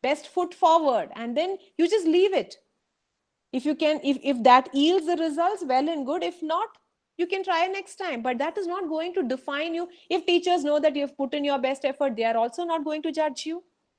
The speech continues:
So w-, the fear that, that, that we develop inside us, the main fear is that what will the other person think of me?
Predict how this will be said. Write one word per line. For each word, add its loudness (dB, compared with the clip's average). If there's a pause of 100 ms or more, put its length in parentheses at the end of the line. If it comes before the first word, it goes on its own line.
(500)
So 2
w-, -2
the 4
fear 6 (160)
that, 2 (220)
that, -2 (120)
that -4
we -2
develop -4
inside -4
us, -2 (320)
the 4
main 0
fear 2
is 0 (560)
that -4
what 0
will -4
the 0
other -2
person -6
think -10
of -8
me? -14